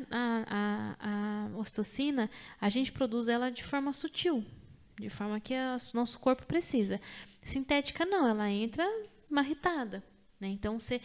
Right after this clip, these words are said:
a sensação de dor aumenta muito. Então, já aconteceu partos em que precisou de ocitocina, entrou, assustou a gestante, diminuiu ou desligou, deixou ela se restabelecer, vamos mais uma vez,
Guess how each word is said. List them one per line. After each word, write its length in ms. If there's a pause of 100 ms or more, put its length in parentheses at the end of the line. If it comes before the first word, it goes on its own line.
(240)
a 120
sensação 920
de 140
dor 220
aumenta 420
muito. 420 (400)
Então, 240
já 100
aconteceu 440
partos 320
em 80
que 80
precisou 340
de 60
ocitocina, 580
entrou, 460
assustou 800
a 80
gestante, 720 (360)
diminuiu 640
ou 180
desligou, 720 (100)
deixou 280
ela 100
se 140
restabelecer, 640
vamos 200
mais 200
uma 120
vez, 400